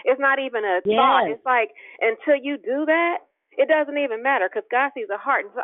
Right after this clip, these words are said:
Speaker 1: that's why when people show up and, you know, sound all deep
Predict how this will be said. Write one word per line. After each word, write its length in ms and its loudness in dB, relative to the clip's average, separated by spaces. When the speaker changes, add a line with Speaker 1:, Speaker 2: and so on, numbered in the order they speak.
Speaker 1:
that's 200 -2
why 140 0
when 140 -4
people 300 -16
show 220 -2
up 280 0
and, 220 -6
you 100 -6
know, 340 2
sound 420 2
all 600 2
deep 280 -8